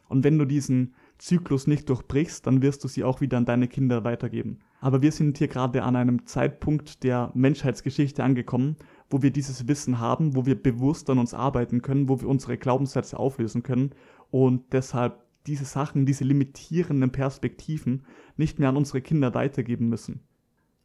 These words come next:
Du musst kein hochtraumatisches Erlebnis erlebt haben, um negative und limitierende Glaubenssätze in dir zu tragen. Es reicht aus, wenn du irgendetwas wa-, machst, was deinen Eltern nicht gefällt.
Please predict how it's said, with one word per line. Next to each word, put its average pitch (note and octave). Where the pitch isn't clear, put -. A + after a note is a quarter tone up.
Du C3+
musst D3
kein B2+
hochtraumatisches B2+
Erlebnis B2+
erlebt C3
haben, B2+
um C3
negative C3+
und A#2+
limitierende B2+
Glaubenssätze B2
in B2
dir A#2
zu -
tragen. G2+
Es -
reicht C3+
aus, C3+
wenn B2+
du B2+
irgendetwas D3+
wa-, C#3
machst, D3
was B2+
deinen B2
Eltern C#3
nicht C3+
gefällt. A#2+